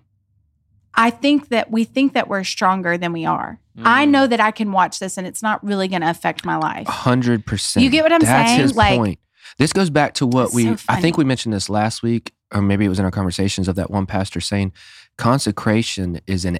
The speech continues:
Speaker 3: every area of your life.
Speaker 1: Yes.
Speaker 3: And I, we did mention this. If you
Speaker 1: Yeah.
Speaker 3: can't watch a show on the big screen in
Speaker 1: Yeah.
Speaker 3: church, you shouldn't watch it.
Speaker 1: Yeah.
Speaker 3: Like, just, just get it out of your mind.
Speaker 1: Oof.
Speaker 3: So, um,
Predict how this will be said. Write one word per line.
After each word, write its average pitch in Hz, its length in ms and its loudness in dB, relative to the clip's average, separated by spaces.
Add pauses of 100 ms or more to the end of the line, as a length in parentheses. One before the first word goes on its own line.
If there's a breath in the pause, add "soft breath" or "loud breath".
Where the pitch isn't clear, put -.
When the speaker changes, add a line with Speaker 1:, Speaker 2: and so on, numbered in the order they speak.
(120)
Speaker 3:
every 101 400 0
area 95 320 -2
of 90 180 -8
your 85 100 -4
life. 101 240 -2
Speaker 1:
Yes. 101 380 -2
Speaker 3:
And 123 140 -2
I, - 40 -2
we 175 100 4
did 135 160 2
mention 90 240 -4
this. 76 200 -8
If 95 100 -8
you 135 60 -4
Speaker 1:
Yeah. 98 60 -6
Speaker 3:
can't 135 220 0
watch 117 240 0
a 104 40 -6
show 110 320 -2
on 101 120 -4
the 95 60 -4
big 101 200 -2
screen 101 260 -2
in 87 60 -2
Speaker 1:
Yeah. 85 100 -2
Speaker 3:
church, 104 260 0
you 98 60 0
shouldn't 127 280 0
watch 123 320 -2
it. - 100 -16
Speaker 1:
Yeah. 185 140 -4
Speaker 3:
Like, 107 120 -2
just, - 200 -4 (120)
just 110 200 -2
get 104 120 0
it 98 80 2
out 110 160 2
of 101 80 0
your 95 80 0
mind. 113 220 0
Speaker 1:
Oof. - 320 -4 (280 loud breath)
Speaker 3:
So, 120 240 2
um, 107 360 0